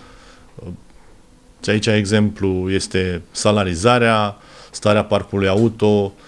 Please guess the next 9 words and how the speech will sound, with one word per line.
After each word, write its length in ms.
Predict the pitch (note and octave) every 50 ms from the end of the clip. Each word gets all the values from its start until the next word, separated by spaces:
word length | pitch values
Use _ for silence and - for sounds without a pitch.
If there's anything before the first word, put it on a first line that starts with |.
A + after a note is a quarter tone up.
| - - -
starea 680 | - - - - A2 A2 A#2 A#2 A2 A2 G#2+ G#2 G2+ F#2+
sediilor, 560 | - - - C3 C3 A2+ G#2+ G2+ G2 G2 G2 F#2
uh, 460 | F#2 F#2+ F#2+ F#2+ F#2 F#2 F#2 F2+ F2+ E2+ F2 F#2+ - - - -
serviciilor 500 | - - G#2+ F#2+ G2 G#2+ - - G2 G2
de 80 | F2+ F#2+
ambulanță 840 | F#2 F#2 F2+ F2+ G2 A2+ B2 B2+ B2 B2 - A#2+ A#2 A#2 A2+ A2+ - - - - - - - _ - -
și 580 | - - - - A#2+ A#2 A#2+ A#2 A#2 A2 A2 - - - - - - - - - - - - - - -
mai 200 | - G#2 G#2+ G#2+
multe 540 | A#2+ B2 A2 - - G#2 G#2 G2+ G2 G2